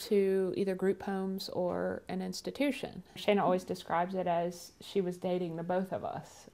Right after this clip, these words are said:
A girlfriend with a child, but Mary is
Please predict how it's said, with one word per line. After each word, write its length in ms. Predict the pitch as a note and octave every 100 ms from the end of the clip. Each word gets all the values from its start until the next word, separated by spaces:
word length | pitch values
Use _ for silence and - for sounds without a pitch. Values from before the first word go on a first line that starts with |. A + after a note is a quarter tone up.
| -
A 100 | F#3
girlfriend 680 | F3+ F#3+ F#3 - G3 F#3+ F#3
with 460 | F#3 F3+ F3+ - -
a 60 |
child, 800 | F3 - E3+ E3 F3+ A3+ C4+ B3+ A#3
but 280 | G3 F#3 -
Mary 720 | F#3 F#3 F3+ F3+ F3+ F#3 F#3
is 600 | - E3+ F3+ - - -